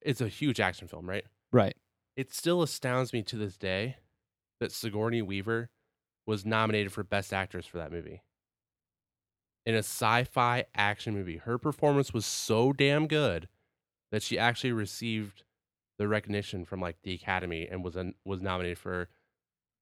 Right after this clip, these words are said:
Speaker 1: Best Actress at the Oscars. She was the first person in an action movie to be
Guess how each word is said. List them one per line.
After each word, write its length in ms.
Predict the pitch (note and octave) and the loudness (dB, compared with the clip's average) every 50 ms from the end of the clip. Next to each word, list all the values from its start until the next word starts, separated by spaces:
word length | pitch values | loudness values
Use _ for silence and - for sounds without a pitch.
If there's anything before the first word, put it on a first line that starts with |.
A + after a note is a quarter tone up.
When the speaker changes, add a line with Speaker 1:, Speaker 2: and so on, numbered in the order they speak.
| _ | _
Speaker 1:
Best 200 | - G#2 - - | -2 -2 -2 0
Actress 340 | G#2+ G2 G2 - F#2+ F2 - | -2 -2 -2 -4 -8 -8 -8
at 100 | F#2+ F#2 | -10 -6
the 80 | - F#2+ | -4 -4
Oscars. 280 | F2+ F2 - - F2+ | -2 -2 -4 -8 -10
She 140 | - - C#3 | -4 -2 0
was 60 | C3+ | 2
the 60 | B2+ | 2
first 320 | B2 - C#3+ C#3 C#3 - - | 2 4 4 4 4 4 2
person 360 | - C#3 B2+ - - A2+ G#2+ | 0 0 0 0 -2 -2 -2
in 140 | G#2 G2+ G2 | 0 -2 -2
an 280 | G2 - - G#2 G2+ G#2 | -4 -4 -4 -4 -2 -2
action 320 | G2 G2 F#2+ - - G2+ | -2 -2 -4 -6 -8 -6
movie 260 | F2+ E2+ D#2+ D#2+ E2+ | -6 -8 -8 -10 -12
to 160 | - - G2+ F2+ | -10 -10 -12 -12
be 340 | E2+ F2+ F#2 F2 E2+ E2+ | -8 -8 -8 -8 -8 -10